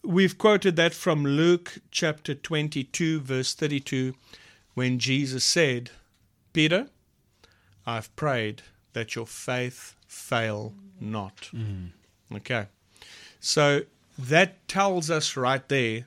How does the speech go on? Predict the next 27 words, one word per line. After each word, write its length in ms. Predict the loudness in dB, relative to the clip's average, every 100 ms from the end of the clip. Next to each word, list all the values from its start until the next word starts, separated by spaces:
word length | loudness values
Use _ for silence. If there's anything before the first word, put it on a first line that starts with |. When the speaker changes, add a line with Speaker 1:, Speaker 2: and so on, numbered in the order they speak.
| -6
Speaker 1:
that 140 | -6
faith 340 | -4 -4 -4 -4
can 220 | -6 -6
fail. 300 | -6 -6 -10 _ _ _ _ _ _ _ _ _ _ _ _ _ -20 -12 0
Otherwise, 600 | 2 4 4 2 0 0
why 160 | 2
is 120 | 2 0
Jesus 380 | -2 -2 -6
praying 460 | -6 -2 0 -2 -8 -6
prayers 520 | 0 2 0 -6 -16 -20 _ _ _ -4
like 120 | -4
Speaker 2:
Yeah. 60 | -2
Speaker 1:
that? 280 | -8 -10 -20 _ _ _ -16
Okay. 220 | -12 -12 -12 _ _ _ -20 -20 -20 -20 -20 -8
So 460 | 4 6 6 2 -2 _ -20 _ _ _ _ 2
in 160 | 4 6
tonight's 400 | 4 6 4 2
episode, 460 | 0 0 2 2
in 100 | 2
the 60 | -2
final 300 | 0 0 0
episode, 380 | -4 -4 -6 -6
of 120 | -8
course, 360 | -10 -10 -14 -20 _ _ _ _ -20 -20 -18
we 220 | -4 0 4
are 120 | 2
discussing 840 | 2 -2 2 2 2 -2 -2 -6